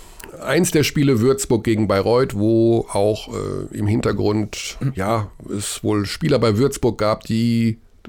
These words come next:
vorher positiv getestet wurden, dann aber negative P-C-R-Tests hatten. Äh, alles, alles sehr, sehr kompliziert, alles sehr komplex.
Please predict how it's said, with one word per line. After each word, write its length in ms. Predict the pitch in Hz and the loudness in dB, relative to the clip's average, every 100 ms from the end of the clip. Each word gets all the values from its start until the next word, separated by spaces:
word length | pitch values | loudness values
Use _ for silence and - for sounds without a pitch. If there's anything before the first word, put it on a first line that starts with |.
| - | -18
vorher 440 | - - 139 143 123 | -16 -4 0 2 2
positiv 500 | 127 135 127 135 123 | 2 0 0 -2 -2
getestet 480 | 117 120 120 123 107 | -2 -2 0 -2 0
wurden, 220 | 120 117 | 0 2
dann 120 | 120 120 | 0 2
aber 160 | 113 | 2
negative 600 | 110 139 143 127 131 123 | 2 4 2 0 0 -2
P-C-R-Tests 840 | - 113 117 120 120 123 120 - - | 2 0 2 2 0 2 0 0 -2
hatten. 320 | 113 - 120 - - - - - - - | -2 0 -2 -2 -14 -14 -14 -14 -14 -8
Äh, 220 | - 120 120 | -2 0 0
alles, 580 | - 240 262 - - - - | 0 2 2 2 -2 -6 -8
alles 340 | - 185 208 - | 0 2 2 2
sehr, 260 | 156 180 180 | 4 4 4
sehr 280 | 135 160 147 | 4 2 2
kompliziert, 840 | 143 151 143 123 - 160 202 - | 2 0 2 0 0 0 0 2
alles 240 | 156 151 | 2 2
sehr 140 | 143 131 | 2 2
komplex. 800 | 120 110 123 135 - - - | 2 0 2 0 0 -4 -4